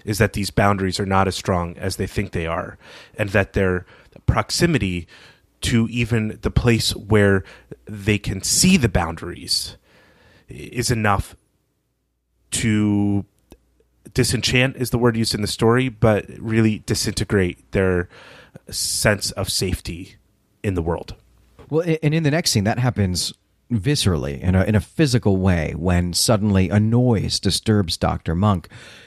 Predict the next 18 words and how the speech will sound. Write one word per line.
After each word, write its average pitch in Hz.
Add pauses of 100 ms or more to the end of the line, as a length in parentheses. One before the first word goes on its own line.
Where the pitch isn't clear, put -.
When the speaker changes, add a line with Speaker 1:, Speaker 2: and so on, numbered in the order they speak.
Speaker 2:
It's -
interesting 165
here 170
to -
note 101
that 101
Leslie 120
doesn't 98
seem 98
to 82
have 82
heard 160
this 80
noise, 76
but 87 (180)
nonetheless, 123
Doctor 113
Monk 95